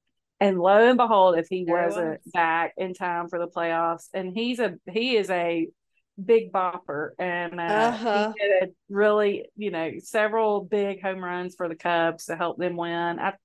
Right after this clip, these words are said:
Speaker 1: I, I really like Kyle Schwarber. He's a good guy.
Speaker 2: I
Speaker 1: He
Speaker 2: feel
Speaker 1: has
Speaker 2: like,
Speaker 1: hit,
Speaker 2: though,
Speaker 1: he's hit
Speaker 2: uh-huh.
Speaker 1: the same number of singles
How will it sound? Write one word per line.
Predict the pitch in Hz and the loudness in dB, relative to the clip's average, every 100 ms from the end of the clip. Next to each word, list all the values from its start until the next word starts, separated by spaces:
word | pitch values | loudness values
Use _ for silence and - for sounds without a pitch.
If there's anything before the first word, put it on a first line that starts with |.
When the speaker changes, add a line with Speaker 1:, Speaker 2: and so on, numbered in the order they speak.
| - | -2
Speaker 1:
I, | 180 - | -2 0
I | 190 | 0
really | 185 175 | 2 2
like | 156 147 - | 2 -2 -4
Kyle | 165 160 | -8 -6
Schwarber. | - 147 160 170 | -8 -6 -4 -4
He's | 170 | -8
a | 170 | -10
good | 170 160 | -10 -6
guy. | 180 170 | -2 -2
Speaker 2:
I | 165 - - _ _ _ _ | -4 -14 -20 _ _ _ _
Speaker 1:
He | 269 294 320 339 | 2 6 8 6
Speaker 2:
feel | 339 359 | 4 4
Speaker 1:
has | 269 277 | 4 4
Speaker 2:
like, | 262 | 6
Speaker 1:
hit, | 277 277 277 247 | 8 10 10 6
Speaker 2:
though, | 190 190 190 185 _ _ 185 | 2 -4 -8 -10 _ _ 4
Speaker 1:
he's | 330 339 | 6 8
hit | 381 262 | 6 6
Speaker 2:
uh-huh. | 240 | 6
Speaker 1:
the | |
same | 240 233 226 269 277 | 4 4 2 2 2
number | 269 269 262 | 4 6 6
of | 180 202 | 6 4
singles | - - 233 254 233 170 175 185 | 0 -2 0 2 2 2 0 -8